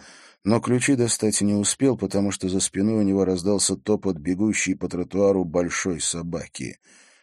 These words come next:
Оборачиваться он не стал, пока не услышал слабое рычание.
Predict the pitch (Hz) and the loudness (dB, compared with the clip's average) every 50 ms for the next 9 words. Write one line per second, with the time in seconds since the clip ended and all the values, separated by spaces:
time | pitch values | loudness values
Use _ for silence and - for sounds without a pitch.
0 | _ _ _ _ _ - - 123 120 127 123 120 107 - - 98 92 - - 98 | _ _ _ _ _ 0 0 2 4 4 2 2 0 0 -2 -2 -2 -2 -2 -2
1 | 98 95 101 117 120 - - - - - 50 50 - - _ _ _ _ _ _ | -2 -2 -2 -4 -4 -6 -8 -8 -10 -16 -16 -16 -18 -20 _ _ _ _ _ _
2 | _ _ _ - 76 73 76 87 85 80 78 73 - - 80 87 82 - 85 78 | _ _ _ -16 -12 -8 -4 -4 -4 -4 -4 -6 -6 -4 -4 -4 -4 -4 -6 -6
3 | 71 - _ _ _ _ _ _ - - - - 80 78 76 69 69 76 71 71 | -8 -10 _ _ _ _ _ _ -10 -8 -6 -6 -6 -6 -8 -8 -8 -8 -8 -8
4 | 82 82 - - - 78 - - - - - - | -10 -10 -10 -8 -10 -10 -10 -14 -16 -18 -20 -20